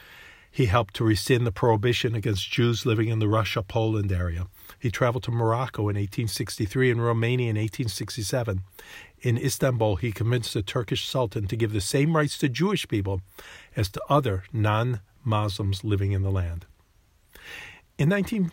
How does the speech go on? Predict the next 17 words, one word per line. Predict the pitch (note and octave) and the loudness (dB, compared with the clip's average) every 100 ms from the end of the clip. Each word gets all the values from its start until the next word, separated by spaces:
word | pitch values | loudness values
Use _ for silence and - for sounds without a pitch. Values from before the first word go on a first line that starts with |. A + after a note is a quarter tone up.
| _ | _
in | C3+ C3 - | 2 2 2
eighteen | F3 - A#2+ | 0 0 -2
forty, | G2 G2+ F#2 | -2 -2 -2
excuse | - C3 | -2 -2
me, | A2 F2+ - _ | -2 -4 -6 _
in | A#2+ A#2 | -4 0
eighteen | D3 E3 F3+ | 0 0 0
forty, | D#3 C#3 A#2+ | 2 2 2
he | G#2 | 2
used | B2 A#2 | 0 0
his | G#2 | -2
friendship | - C#3 C#3 - G2+ | 0 2 2 0 -4
with | G#2+ | -4
the | G2 | -4
Sultan | - - C3 - A#2+ | -2 0 0 0 -2
of | G#2+ | 0
Egypt | A#2 G#2+ F#2+ | -2 0 -4